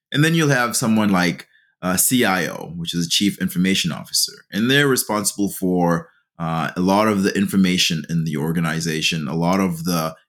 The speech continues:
information that is generated, the databases and things like that. You may also have a C T O, which is a chi-,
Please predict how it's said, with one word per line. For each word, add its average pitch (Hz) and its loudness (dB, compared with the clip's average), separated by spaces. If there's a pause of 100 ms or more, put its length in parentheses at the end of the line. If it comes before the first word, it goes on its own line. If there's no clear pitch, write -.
information 90 -2
that 85 -2
is 85 -4
generated, 104 2
the 80 -6
databases 87 0
and 80 -8
things 80 -6
like - -10
that. - -10 (560)
You 101 0
may 110 4
also 107 0
have 90 0 (260)
a - -6
C - 0
T 113 2
O, 90 2
which 92 -2
is 85 -4
a - -16
chi-, - -4